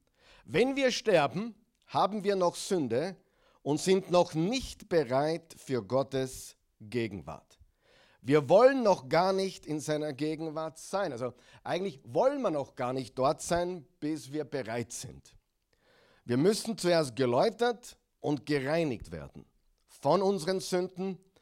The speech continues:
und für diese auch noch in einer gewissen Weise bezahlen oder büßen. Das heißt, wir,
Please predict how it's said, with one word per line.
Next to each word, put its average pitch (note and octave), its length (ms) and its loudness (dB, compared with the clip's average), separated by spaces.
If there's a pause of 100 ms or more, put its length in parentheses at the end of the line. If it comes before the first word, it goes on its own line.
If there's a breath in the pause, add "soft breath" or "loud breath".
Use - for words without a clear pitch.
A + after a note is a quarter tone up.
(260 soft breath)
und B2 200 -6
für C#3 140 -2
diese F#3 520 -2
auch F3 300 2
noch F3+ 320 2
in D3+ 120 -4
einer C3+ 180 -2
gewissen F#3+ 880 -6 (120)
Weise C3+ 640 -2
bezahlen C#3+ 1120 -4 (460 soft breath)
oder B2 640 0 (500)
büßen. A2+ 560 -6 (140)
Das - 120 -18
heißt, D#3+ 280 -6 (480 soft breath)
wir, C3 240 -10